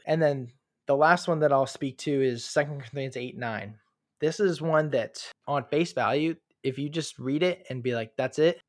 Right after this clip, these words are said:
then it would obviously promote the prosperity gospel. It says, "For you know the grace of our Lord Jesus Christ, that though he was rich, yet for your sake he became poor, so that by his poverty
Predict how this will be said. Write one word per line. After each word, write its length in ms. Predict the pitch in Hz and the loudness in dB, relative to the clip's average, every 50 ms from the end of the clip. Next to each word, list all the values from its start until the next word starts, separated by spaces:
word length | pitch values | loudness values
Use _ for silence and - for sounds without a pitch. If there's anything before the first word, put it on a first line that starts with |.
| _ | _
then 260 | - 135 127 120 113 104 - | -4 -4 -4 -6 -8 -8 -6
it 280 | 131 131 117 - _ _ _ _ _ _ - 120 | -6 -6 -6 -6 _ _ _ _ _ _ -6 -2
would 180 | 135 139 127 | 0 0 0
obviously 540 | 110 104 123 127 123 131 123 - - 117 110 | 0 -2 -2 -2 -2 -4 -6 -8 -10 -12 -12
promote 440 | - - 120 120 117 117 104 - - | -12 -12 -10 -8 -8 -10 -10 -10 -12
the 60 | 127 | -12
prosperity 580 | - - 120 113 - - - 117 110 107 104 - | -6 -4 -4 -4 -4 -6 -6 -6 -4 -6 -8 -10
gospel. 480 | - - - - - - - - - - | -12 -12 -12 -12 -14 -16 -14 -14 -14 -14
It 80 | 143 - | -10 -6
says, 400 | - 151 139 135 120 - - - - - - | -2 -2 -2 -2 -4 -8 -14 -18 -20 -14 -10
"For 80 | - 143 | -8 -6
you 140 | 143 139 135 | -6 -4 -4
know 400 | 139 139 143 156 170 190 196 - - | -2 0 2 2 0 0 -2 -6 -6
the 80 | - 139 | -6 -2
grace 280 | 120 139 135 135 - | 0 0 0 -2 -2
of 60 | 156 143 | 0 0
our 100 | 131 123 | 0 2
Lord 240 | 123 120 120 120 | 2 0 0 -2
Jesus 280 | 123 127 117 113 117 - | -4 -6 -8 -8 -10 -10
Christ, 520 | - - - - - - - - - - _ _ _ _ | -8 -8 -10 -10 -10 -14 -16 -18 -18 -20 _ _ _ _
that 160 | - 131 123 - | -4 -2 0 2
though 140 | 139 147 | 2 2
he 140 | 147 165 190 | 2 2 0
was 200 | 190 202 196 - | 0 0 0 4
rich, 540 | 202 254 254 226 202 - - - - - - - - _ _ _ _ _ _ | 6 6 6 6 6 0 -4 -10 -10 -12 -16 -20 -20 _ _ _ _ _ _
yet 400 | - 160 156 143 - - - - - | 4 6 6 6 4 0 -10 -20 -12
for 380 | _ - 151 139 139 135 127 120 | _ 2 4 6 6 6 4 2
your 260 | 120 120 143 180 180 | 0 0 2 2 2
sake 300 | 175 - 156 139 131 - | 4 2 0 -2 -2 -6
he 120 | - 160 | -8 -8
became 320 | 139 135 - - 139 127 120 | -8 -8 -6 -6 -6 -8 -8
poor, 440 | - - 151 135 120 110 110 107 - _ _ _ _ _ _ _ _ | -4 0 2 2 2 0 -2 -6 -10 _ _ _ _ _ _ _ _
so 200 | - - 151 139 | -8 -4 -2 0
that 300 | 139 135 123 117 - - _ _ | 0 0 0 0 -2 -6 _ _
by 200 | - 117 127 135 | -2 0 0 0
his 200 | 143 156 147 - | 0 -2 -4 -4
poverty 460 | - - 143 123 120 110 104 101 110 | -2 0 0 0 0 0 -4 -8 -12